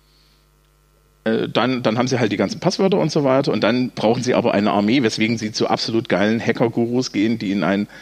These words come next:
in eine Untergrundbar, also das ist so und so, diese ganze Zeit Untergrundszene, irgendwo läuft eine, eine Person rum mit, mit irgendwie einem Hirschgeweih auf oder mit so einer, mit so einer Lampe auf oder so. Okay, ja, also,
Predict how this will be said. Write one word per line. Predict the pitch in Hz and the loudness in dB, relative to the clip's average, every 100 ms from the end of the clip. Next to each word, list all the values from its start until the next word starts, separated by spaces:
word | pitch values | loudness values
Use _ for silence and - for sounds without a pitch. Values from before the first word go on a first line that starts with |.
| - - - | -20 -20 -4
in | 107 | 0
eine | 92 110 | 2 0
Untergrundbar, | 131 143 139 120 123 117 104 123 143 | 0 0 0 0 -2 0 2 2 2
also | 113 117 | 0 -2
das | 113 | -2
ist | |
so | 120 | -2
und | 110 | 0
so, | 123 | -2
diese | 113 101 | 0 -2
ganze | 127 131 | -2 -2
Zeit | 147 | -2
Untergrundszene, | 135 139 131 139 127 | 0 -2 -2 0 0
irgendwo | 139 160 | 2 2
läuft | 113 135 - | 2 2 2
eine, | 120 117 | 0 0
eine | 110 117 | 0 0
Person | - 117 113 131 | -2 -2 0 0
rum | 123 120 | 2 2
mit, | 113 - - - | 2 -2 -8 -4
mit | 110 110 | -2 -2
irgendwie | - 107 117 | -2 -2 0
einem | 110 107 | 0 0
Hirschgeweih | - 131 - 123 123 92 | 0 -2 0 0 2 2
auf | 117 135 | 0 0
oder | 104 107 | -2 0
mit | 107 | 0
so | 113 | -2
einer, | 110 - - - - | -4 -6 -14 -20 -8
mit | 110 | -4
so | 113 | 0
einer | 107 | 2
Lampe | 196 101 139 165 - | 4 2 2 0 2
auf | 127 139 | 0 0
oder | 143 139 139 | 0 0 0
so. | 131 135 147 - _ _ _ - - _ _ _ - | 0 -2 -4 -10 _ _ _ -20 -20 _ _ _ -8
Okay, | - - 104 | -4 0 2
ja, | 98 98 113 | 4 2 2
also, | 95 101 92 | 2 0 -2